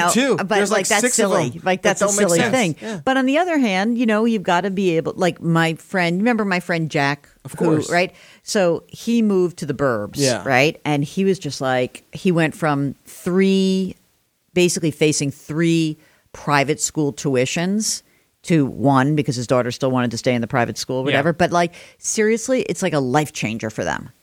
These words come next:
Speaker 1: They sold their place in Brooklyn. They moved to the burbs. The taxes are dopey. But as he said, the taxes are dopey, but it's, like, basically half of one
Speaker 3: Exactly.
Speaker 1: tuition.
Speaker 2: Yeah.
Speaker 3: Exactly.
Speaker 1: And so, you know, you really, when you think about what your alternatives are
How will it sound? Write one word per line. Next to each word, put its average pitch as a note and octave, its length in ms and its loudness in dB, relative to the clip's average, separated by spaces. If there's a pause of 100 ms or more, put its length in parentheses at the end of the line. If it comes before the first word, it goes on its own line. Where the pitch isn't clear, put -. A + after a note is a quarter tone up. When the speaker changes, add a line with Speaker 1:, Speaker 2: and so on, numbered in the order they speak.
(160)
Speaker 1:
They D#3+ 240 0
sold F3 280 0
their F#3 120 0
place E3+ 360 -2
in F3 100 -4
Brooklyn. D3 640 0 (240)
They C#3 100 -2
moved D3+ 340 0
to F3+ 60 -2
the E3 80 2
burbs. C#3+ 460 2
The D#3 80 -2
taxes C#3 500 -4
are E3 100 0
dopey. C#3 720 0 (280)
But B3+ 360 0 (200)
as - 180 -2
he C4 140 2
said, E3+ 380 2 (400)
the D#3+ 80 0
taxes G#3+ 480 0
are F#3 60 4
dopey, G#3+ 460 2
but E3+ 180 2
it's, E3+ 160 -2
like, D#3 320 0
basically F#3 380 2
half F#3+ 360 0
of F3 140 0
one F#3 240 2
Speaker 3:
Exactly. G3 200 2
Speaker 1:
tuition. G#3+ 440 0
Speaker 2:
Yeah. B2+ 140 -6
Speaker 3:
Exactly. A#2+ 300 -2
Speaker 1:
And G3 120 2
so, F3+ 440 2
you A3 120 0
know, G3+ 80 2
you G3 160 2
really, F#3+ 280 -2
when F#3 160 0
you F3 80 0
think F#3 180 0
about F#3 140 2
what E3+ 160 0
your D#3+ 120 4
alternatives A#3+ 560 0
are F3+ 360 2